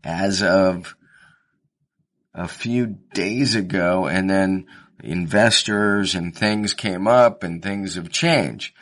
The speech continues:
Now we, <laughs> now we have to take a step back, not react, not react emotionally. I don't know if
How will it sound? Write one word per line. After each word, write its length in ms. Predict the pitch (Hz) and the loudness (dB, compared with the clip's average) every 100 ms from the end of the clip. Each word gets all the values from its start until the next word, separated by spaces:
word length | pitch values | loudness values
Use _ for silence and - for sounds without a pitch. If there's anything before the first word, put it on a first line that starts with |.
| - _ | -20 _
Now 240 | 78 98 | 2 2
we, 180 | 101 98 - - - | 4 2 0 -4 -6
<laughs> 320 | - - - - | -16 -20 -20 -4
now 200 | 90 95 | 0 2
we 160 | 101 | 2
have 360 | 98 95 92 - | 4 4 2 -2
to 380 | 92 92 90 85 - - _ _ _ _ _ _ | -4 -2 -2 -6 -14 -20 _ _ _ _ _ _
take 220 | - 82 | -14 -12
a 60 | - | -6
step 380 | - - 73 - | -6 -6 -12 -2
back, 500 | 113 131 131 - - - _ _ _ _ _ _ | 4 6 4 0 -16 -20 _ _ _ _ _ _
not 440 | - 82 92 95 - | -10 -4 -2 -2 -4
react, 760 | 82 82 92 131 127 123 - - | -8 0 4 6 4 2 -8 -8
not 280 | 80 90 73 | -2 -2 -2
react 440 | 90 90 85 - | 0 0 0 -4
emotionally. 760 | 85 90 110 143 - 113 113 101 | -6 0 2 4 2 0 2 2
I 80 | |
don't 120 | 95 95 | 2 2
know 200 | 92 | 0
if 80 | 90 | -2